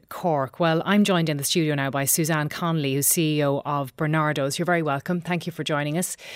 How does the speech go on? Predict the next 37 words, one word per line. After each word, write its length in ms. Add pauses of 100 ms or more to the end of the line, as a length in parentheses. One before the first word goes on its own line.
(320)
So 100
this 220
survey, 560
it 40
was 120
a 40
thousand 500
parents. 460
It 40
was 120
yourselves 540
and 380
Aldi 400
came 220
together 400
to, 300 (100)
to 120
run 320
this 220
survey. 560 (420)
And 460 (400)
w-, 180 (220)
the 160
overall 440
picture, 480
would 240
you 140
agree, 400
is 260
of 300 (340)
more 380
and 100
more 240
parents 560
just 300
being 400
worried 680